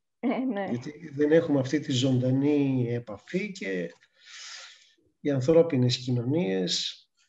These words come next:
Speaker 2: μέχρι τώρα έχουν, ε, αναπτυχθεί και μεγαλώσει μέσα από αυτή την ανθρώπινη σχέση,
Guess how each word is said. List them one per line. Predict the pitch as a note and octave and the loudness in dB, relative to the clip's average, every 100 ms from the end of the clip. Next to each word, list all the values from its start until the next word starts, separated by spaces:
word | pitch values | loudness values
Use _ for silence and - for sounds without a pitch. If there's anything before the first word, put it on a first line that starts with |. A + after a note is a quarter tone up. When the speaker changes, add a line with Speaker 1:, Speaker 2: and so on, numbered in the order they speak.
| _ | _
Speaker 2:
μέχρι | C3+ C#3 B2 G#2+ | -2 -2 -2 -6
τώρα | C3 C#3+ E3 | -4 -2 0
έχουν, | E3 D#3+ E3+ D#3+ D#3 | 0 -2 -4 -4 -2
ε, | D3 D3 C3+ - _ _ _ _ _ _ _ _ _ _ | -2 -2 -6 -10 _ _ _ _ _ _ _ _ _ _
αναπτυχθεί | - C3 A#2+ - - - D#3 | -4 -2 -2 -6 -10 -2 -2
και | D#3 C#3+ | 0 0
μεγαλώσει | C3 B2 A#2+ D3+ D#3+ D3+ | 0 0 0 0 0 -2
μέσα | D3+ D#3 D#3+ | -2 -2 -2
από | C3+ | -4
αυτή | B2+ D#3+ | -6 -6
την | D#3 D3 D#3 E3 | -6 -8 -8 -6
ανθρώπινη | C#3 - E3+ E3 A2+ G#2+ | -6 0 2 2 -2 -6
σχέση, | G#2+ - B2+ C3 C3+ - - - | -4 -4 -4 -4 -2 -4 -8 -14